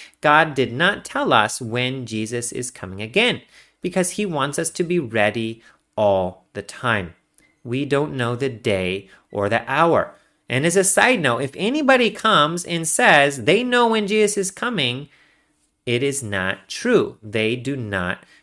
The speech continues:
know. Only God himself knows. Jesus says, "Not even the Son of Man knows the day or the hour." Now in verse eleven,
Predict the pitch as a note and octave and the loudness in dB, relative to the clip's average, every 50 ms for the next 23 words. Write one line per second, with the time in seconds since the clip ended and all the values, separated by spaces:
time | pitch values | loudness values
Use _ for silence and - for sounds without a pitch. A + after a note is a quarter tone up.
0 | _ _ - A#2+ A2+ A#2 B2+ C#3 C3+ B2+ A#2 F#2+ F2+ - _ _ _ _ _ _ | _ _ -12 -10 -6 -4 -2 0 2 2 0 0 -4 -10 _ _ _ _ _ _
1 | _ _ _ _ _ _ _ - A#2+ A#2 B2+ C3+ C#3 C#3 C#3 C#3 C#3 C#3+ C#3+ C#3+ | _ _ _ _ _ _ _ -6 -4 -4 -4 -4 -4 -6 -6 -6 -6 -8 -10 -14
2 | _ _ _ _ - A#2+ A2 G#2+ G#2 G#2 G#2+ G#2+ A#2 _ _ - A#2+ A#2 A2 - | _ _ _ _ -2 0 2 2 2 2 0 -2 -6 _ _ -12 -12 -10 -10 -8
3 | - - - G#2 F#2+ F#2 F#2+ F#2+ - - _ _ _ _ _ _ - G#2 G2+ G2+ | -8 -4 -2 -2 -2 -2 -4 -6 -10 -14 _ _ _ _ _ _ -16 -12 -8 -4
4 | G#2 G#2+ G#2+ G2+ F#2+ F2+ E2+ - - - _ _ _ _ _ _ _ _ - G#2+ | -2 0 0 0 -2 -4 -6 -10 -14 -16 _ _ _ _ _ _ _ _ -10 -6
5 | A2+ A#2+ A#2+ - B2 A#2 G#2 G#2+ A2 G#2+ A2 B2 B2 B2+ A#2+ A#2+ - - A2+ A2+ | -6 -4 -2 -2 -4 -4 -2 -2 -2 -2 -2 -2 -4 -6 -8 -8 -6 -6 -6 -4
6 | A#2 A2+ A2 A#2 C#3 D3 C#3+ C3 B2 A#2+ A#2 A#2 G#2+ G#2 G#2 G2+ - - A#2 A2+ | -4 -6 -4 -4 -2 -2 0 0 -2 -2 -4 -4 -6 -6 -6 -8 -8 -10 -10 -10
7 | - - G#2+ F#2 F2+ F2 F2+ F#2 G2 _ - - F2+ F2 F2 F2 F2 F2+ - - | -6 -6 -4 -4 -2 -4 -4 -6 -8 _ -12 -8 -6 -4 -4 -4 -4 -6 -10 -10
8 | _ - - G#2+ G#2+ G2+ F#2+ F2+ E2 D#2 _ _ _ _ _ _ _ _ _ _ | _ -6 -2 0 0 2 0 0 -4 -6 _ _ _ _ _ _ _ _ _ _
9 | _ _ _ _ _ _ _ _ _ _ _ _ _ _ _ _ _ _ - B2+ | _ _ _ _ _ _ _ _ _ _ _ _ _ _ _ _ _ _ -8 -4
10 | B2 C3+ B2+ C#3+ E3+ E3+ - F3 D#3+ C3+ C#3+ D3+ D3+ D3+ - G#2 G2+ A2+ D3 E3+ | -4 0 4 4 4 4 4 2 2 4 6 6 6 6 4 0 -4 -4 -8 -12